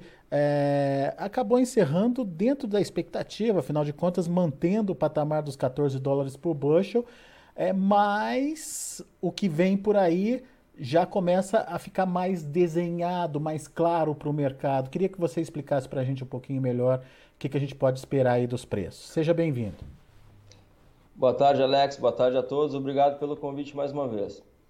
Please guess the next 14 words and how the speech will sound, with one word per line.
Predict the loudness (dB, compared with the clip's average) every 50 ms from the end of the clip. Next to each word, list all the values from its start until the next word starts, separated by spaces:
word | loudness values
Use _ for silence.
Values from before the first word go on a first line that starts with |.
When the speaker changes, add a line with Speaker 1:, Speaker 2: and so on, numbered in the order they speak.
| _ _ _ _ _ _ _ _
Speaker 2:
É, | 2 4 4 4 4
no | 2 -2
fim | -4 -4 -6 -2
das | -2 -2 -2 -2
contas, | -2 -4 -4 -4 -4
a | -8
gente | -10 -8 -4
teve | 0 0 2
uma | 2 2 0
semana | 0 0 -2 0 0 0 2 2
mais | 2 2 0 0
negativa, | 0 -2 -2 -2 -4 -6 -8 -8 -4 -2 -2 -2 0
né, | 0 0 0
Alex? | 2 2 2 0 0 -2 -8 -16 -20 -20